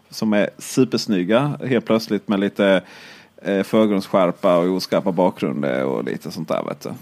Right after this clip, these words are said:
Det ska bli... Ja, det är ju alltid kul när alla kan göra det, liksom. Det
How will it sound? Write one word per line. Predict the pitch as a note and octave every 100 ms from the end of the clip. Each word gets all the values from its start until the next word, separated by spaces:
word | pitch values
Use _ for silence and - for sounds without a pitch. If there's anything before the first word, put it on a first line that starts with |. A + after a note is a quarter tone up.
| - -
Det | - - A2
ska | - D3
bli... | C#3+ C#3 C#3 C#3 - _ _ _ _
Ja, | - - _ _ _
det | B2+
är |
ju | B2
alltid | B2 A#2
kul | B2+ A2+
när | A2
alla | A2+ G2
kan | - A2+
göra | B2+ G2
det, | F2+
liksom. | G2 G#2
Det | G#2 G#2+